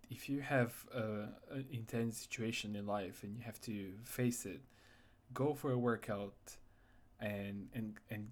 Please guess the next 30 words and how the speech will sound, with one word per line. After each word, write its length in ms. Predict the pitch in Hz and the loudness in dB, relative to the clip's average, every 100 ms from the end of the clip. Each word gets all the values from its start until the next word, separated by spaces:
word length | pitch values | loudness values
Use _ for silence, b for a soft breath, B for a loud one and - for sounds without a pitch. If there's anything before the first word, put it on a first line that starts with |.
| - | 4
get 160 | 120 | 6
a 100 | 107 98 | 6 6
really 280 | 117 120 | 6 8
nice 300 | 110 110 104 | 6 4 2
workout, 320 | 113 104 104 - | 0 0 -4 -2
train 200 | 127 113 | 0 2
your 120 | 110 | 4
ass 320 | 113 110 - | 4 4 2
off, 280 | 87 87 - | -2 -4 -4
and 120 | 113 | -2
then 160 | 104 104 | 0 0
come 200 | - 104 | -2 -4
back 160 | 104 101 | -4 -4
to 100 | 104 | -2
that 120 | 98 | -2
situation. 580 | 107 - 104 107 98 95 b b b b - | -4 -4 -4 -2 -4 -8 b b b b -2
Um, 320 | 110 107 107 | 0 2 0
so 180 | - 131 | 0 2
I 80 | 123 | 2
think 180 | 190 165 | 0 2
that 140 | 120 | 2
really 220 | 117 123 | 6 6
resonates 540 | 113 110 110 107 104 - | 8 6 4 2 0 -2
with 100 | 104 - - - | -6 -8 -18 -6
how 240 | - 123 | 2 2
much 540 | 113 110 - - - - - | 4 2 0 -4 -4 -6 -6
w-, 200 | 117 117 - | -4 -4 -2
exercise 760 | 113 120 127 123 113 110 107 110 | -2 -2 -2 0 2 4 2 -2
and 120 | 101 | -4
training, 580 | - 117 107 104 107 | 0 2 2 0 -2